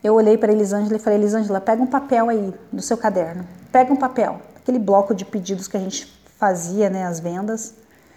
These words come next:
"Vamos escrever as nossas prioridades, os nossos sonhos, os nossos objetivos. A gente não pode mais viver assim, a gente tem valor, a gente vai conseguir chegar onde a gente quiser." Eu acreditava assim, mas eu não sabia como.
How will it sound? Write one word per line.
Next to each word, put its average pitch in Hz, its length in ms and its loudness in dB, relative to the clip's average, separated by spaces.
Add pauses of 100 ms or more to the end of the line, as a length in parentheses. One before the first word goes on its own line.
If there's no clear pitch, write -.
(300)
"Vamos 240 240 2
escrever 262 380 2
as 247 80 4
nossas 247 260 -4
prioridades, 202 640 2
os 185 120 -8
nossos 202 260 -4
sonhos, 190 440 -4
os 190 40 -12
nossos 190 300 -2
objetivos. 190 680 -4
A 175 40 -8
gente 196 200 -4
não 262 80 4
pode 220 280 4
mais 190 240 -2
viver 180 240 -2
assim, 185 200 -6
a 180 60 -6
gente 196 340 -10
tem 262 140 2
valor, 262 420 4
a 220 40 2
gente 220 200 -2
vai 226 120 0
conseguir 247 320 -4
chegar 226 240 -2
onde 247 120 0
a 247 40 2
gente 254 200 0
quiser." 214 580 -2 (680)
Eu 220 120 0
acreditava 285 540 2
assim, 190 460 -4
mas 202 200 0
eu 233 40 0
não 269 80 2
sabia 269 320 2
como. 165 460 -4